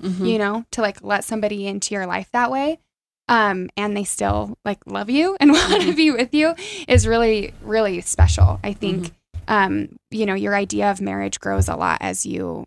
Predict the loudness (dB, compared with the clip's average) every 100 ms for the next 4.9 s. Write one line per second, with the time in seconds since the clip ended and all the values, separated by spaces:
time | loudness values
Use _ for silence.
0 | _ -12 -12 -12 -10 -6 -6 -6 -4 -4
1 | -4 -6 -8 -10 -10 -8 -6 -4 -6 -6
2 | -4 -2 -4 -4 -6 -6 -4 -4 -4 -4
3 | -4 -6 -10 _ _ _ _ 0 4 4
4 | 4 4 2 2 2 2 0 -4